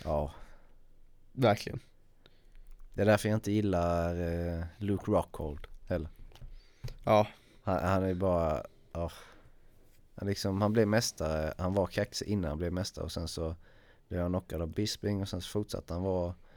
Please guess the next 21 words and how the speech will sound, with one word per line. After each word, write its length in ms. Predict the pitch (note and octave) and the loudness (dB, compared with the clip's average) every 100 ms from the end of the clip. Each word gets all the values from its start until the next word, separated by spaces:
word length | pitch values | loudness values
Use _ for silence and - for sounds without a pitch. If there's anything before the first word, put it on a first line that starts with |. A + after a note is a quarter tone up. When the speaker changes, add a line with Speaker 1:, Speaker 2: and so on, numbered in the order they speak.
| - - - - | -20 -20 -20 -4
Speaker 1:
kaxig 420 | G#2+ - - F2 | -4 -4 -6 -4
och 80 | E2+ | -4
sen 140 | F2+ | -6
blev 100 | E2+ | -4
han 80 | F2 | -4
knockad 240 | F2 E2+ E2 | -6 -6 -4
av 40 | |
Romero 420 | E2 E2+ G#2 G#2 G2+ | -2 -2 0 0 0
och 80 | |
sen 140 | - F2+ | -2 -4
så 120 | F#2 | -4
gick 120 | F2+ | -4
han 100 | G2+ | -2
upp 160 | G2 - | -4 -4
till 400 | G2+ F#2+ F#2 F#2+ | -2 0 2 2
light 220 | F#2 F2 | 0 2
heavyweight 640 | G2+ E2 E2 E2 E2+ - | 0 0 -2 -2 -4 -6
och 220 | F2 E2+ E2+ - - - - - - | -6 -4 -6 -12 -20 -20 -20 -20 -16
liksom 300 | - F2 F2+ | -8 -4 -2
typ 180 | F2+ F2+ | 0 0
sa, 380 | - F#2 E2+ | 2 2 2